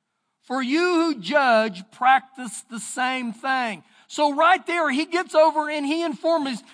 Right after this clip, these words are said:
that when I judge another person's, if I judge Travis this morning, because of my judging of him, I have brought condemnation upon my own self.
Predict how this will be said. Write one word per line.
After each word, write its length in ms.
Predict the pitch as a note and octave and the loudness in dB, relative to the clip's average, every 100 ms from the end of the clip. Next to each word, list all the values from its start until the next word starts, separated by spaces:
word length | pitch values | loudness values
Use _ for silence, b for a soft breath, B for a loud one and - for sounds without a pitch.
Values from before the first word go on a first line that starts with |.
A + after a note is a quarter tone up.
| b - | b 2
that 200 | C#4+ D4 | 2 2
when 180 | D4 | 2
I 160 | D4 C#4 | 4 2
judge 580 | G3 D3+ F3+ E4+ G4 C#4+ | -2 -6 6 6 6 2
another 340 | F4+ E4 E4 | 4 4 4
person's, 520 | B3+ C4+ B3+ B3+ A#3 - | 0 -2 -2 -4 -8 -6
if 240 | D#4+ E4 - | -4 -4 0
I 220 | C#4+ C4 | 2 4
judge 680 | G3+ F3 E3+ E4+ G4 D#4 - | 0 -8 4 6 6 4 -8
Travis 580 | - F4 D#4+ C4 A#3+ - | 0 4 4 4 -2 -10
this 320 | - A#3+ - | -12 -14 -12
morning, 480 | B3+ A3+ A3+ A3+ A#3 - _ _ _ _ _ _ _ _ | -6 -2 -2 -4 -8 -12 _ _ _ _ _ _ _ _
because 600 | G3 C4+ - E4 F#4 G4 | -2 -2 2 4 6 6
of 140 | C#4 C4 | 2 0
my 220 | D4 C4+ | 0 0
judging 600 | G3 F3 D#4 E4+ A#3 D4+ | -2 2 4 4 -2 -4
of 120 | D4 | -4
him, 460 | A3 E4 E4 C4+ A3+ - _ _ _ _ - | -4 0 0 0 -4 -12 _ _ _ _ 0
I 200 | D4+ E4+ | 2 2
have 220 | D#4+ A#3 | 0 2
brought 340 | C#4+ E4+ E4 | 4 4 2
condemnation 1040 | - D4+ F4 C#4 D4 C#4+ D4 E4 C4+ - - - | -2 2 2 2 -6 -4 0 0 -2 -10 -12 -8
upon 480 | B3+ - C#4 D4 | -10 -4 -2 0
my 260 | D4 C4+ C4 | 0 0 0
own 240 | C4+ C#4 | -2 -4
self. 360 | G#3+ E4 D#4+ D4 | -6 0 0 0